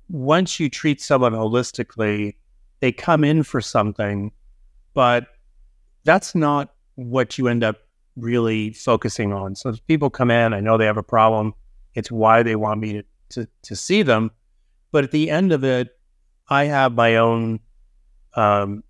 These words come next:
goalpost. And I, you know, when someone comes in, I know this is what they're manifesting. But then once you understand people are on kind of a train ride and it starts at birth, and you can predict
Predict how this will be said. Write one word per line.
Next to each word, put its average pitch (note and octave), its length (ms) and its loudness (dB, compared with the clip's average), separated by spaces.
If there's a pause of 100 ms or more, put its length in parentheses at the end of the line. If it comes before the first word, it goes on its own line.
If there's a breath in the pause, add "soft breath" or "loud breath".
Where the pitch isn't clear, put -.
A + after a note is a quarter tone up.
(340)
goalpost. A2 720 -2 (160)
And A#2+ 140 0
I, B2 220 2 (320)
you A#2+ 80 -4
know, G#2+ 240 -4
when G#2+ 180 -2
someone C#3+ 240 0
comes C3+ 240 0
in, B2+ 140 4
I A2+ 80 2
know A2+ 400 0 (600)
this C#3 300 -2
is B2 340 -6 (200)
what A#2+ 240 0
they're A2 160 0
manifesting. A#2+ 880 -2 (760)
But B2+ 180 -2
then D3+ 280 2
once D3 320 0
you C#3+ 100 2
understand B2 640 0
people A#2 320 -4
are G#2+ 160 2
on G#2+ 220 2
kind B2 200 -2
of G#2 60 0
a G2 80 -6
train A#2 400 -2
ride G2+ 440 -2 (180)
and G#2+ 280 -2
it G2+ 140 -10
starts A#2+ 420 2
at B2+ 120 -4
birth, C#3+ 440 -2 (580)
and A#2 280 -2
you B2+ 140 -2
can C#3 180 -4
predict D#3 840 -2